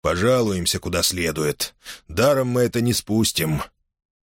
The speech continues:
Северьян, который всё время добродушно посмеивался в жёлтый ус, сказал Каргину: «Не то, паря, не то. Лучше плохой мир, чем хорошая ссора.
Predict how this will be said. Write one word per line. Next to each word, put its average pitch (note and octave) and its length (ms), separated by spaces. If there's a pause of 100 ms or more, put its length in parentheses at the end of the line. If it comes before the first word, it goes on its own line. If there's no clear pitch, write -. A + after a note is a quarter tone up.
(160)
Северьян, G3+ 540
который D3+ 300
всё - 180
время C3 260
добродушно A2 540
посмеивался F#2+ 760
в D2+ 40
жёлтый F2+ 380
ус, B2+ 420
сказал B2+ 460
Каргину: D#2 600 (680)
«Не G#2+ 160
то, C3 340
паря, D#2 480 (220)
не G#2 200
то. F#2 480 (600)
Лучше G2 340
плохой G#2 420
мир, G#2+ 320
чем F#2 200
хорошая F2+ 500
ссора. D#2+ 600